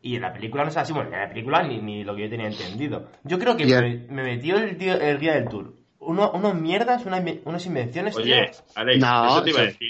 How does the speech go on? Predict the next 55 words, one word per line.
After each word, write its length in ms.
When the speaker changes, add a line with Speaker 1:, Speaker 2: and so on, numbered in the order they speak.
Speaker 3:
Yo 140
creo 200
que 100
el 140
guía 360
de, 480
eh, 680
<clears throat> 320
te 220
dijo 260
lo 120
que 260
él 180
creía, 500
pero 180
eso 140
no 120
tiene 220
por 160
qué 100
ser 220
Speaker 2:
No, 100
Speaker 3:
verdad. 480
Speaker 1:
No, 140
no, 0
no, 140
Speaker 3:
También 240
Speaker 1:
no, 40
Speaker 3:
te 100
Speaker 1:
no, 60
Speaker 3:
dijo 200
Speaker 1:
eh, 120
Speaker 3:
lo 100
del 140
Speaker 2:
hombre. 200
Speaker 3:
César, 420
que 180
yo 60
Speaker 1:
Claro, 200
Speaker 3:
qué 60
sé. 120
Speaker 1:
pero 140
eso 120
es, 100
no, 200
lo 120
del 180
César, 540
otra 260
cosa. 360
Él 120
estaba 340
todo 160
convencido, 600
tío. 180